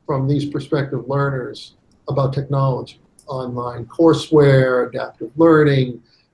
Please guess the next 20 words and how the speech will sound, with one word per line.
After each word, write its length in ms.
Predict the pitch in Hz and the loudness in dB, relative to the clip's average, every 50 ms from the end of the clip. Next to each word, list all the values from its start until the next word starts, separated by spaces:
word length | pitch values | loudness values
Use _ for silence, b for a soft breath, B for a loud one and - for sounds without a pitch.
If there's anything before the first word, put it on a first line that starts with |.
| _ _ - | _ _ -10
Uh, 180 | 147 139 131 127 | -6 -6 -4 0
they're 240 | 123 160 160 151 131 | 4 6 6 6 6
aware 380 | 123 120 131 147 160 165 170 | 4 6 6 6 8 8 6
of 100 | 170 160 | 6 6
these 300 | 165 175 165 151 - - | 6 4 4 4 0 2
things. 640 | - 165 156 156 156 151 151 143 139 - - - _ - | 2 2 2 2 2 0 -2 -4 -6 -10 -14 -16 _ -6
Um, 340 | 139 135 127 123 120 117 - - 135 | -6 -4 -4 -6 -8 -10 -10 -4 -2
the 80 | 143 | 0
one 420 | 139 139 139 151 156 160 160 160 156 | 0 2 4 4 6 6 6 4 4
thing 300 | 160 - 170 160 151 143 | 2 2 2 4 4 4
that 120 | 143 139 | 0 -2
stands 360 | - - 160 156 147 143 131 | -2 -2 0 0 0 0 -2
out 200 | 143 143 143 147 147 | -2 -2 -2 -2 -4
is 100 | 135 135 | -4 -4
they 80 | 127 | -6
want 260 | 117 120 127 131 123 - | -8 -8 -8 -8 -10 -10
things 240 | 147 139 131 - | -12 -12 -12 -12
to 60 | - 139 | -10 -10
be 100 | 131 120 | -10 -8
mobile. 480 | 113 120 123 139 143 139 151 156 156 | -8 -6 -4 -4 -2 -2 -4 -6 -8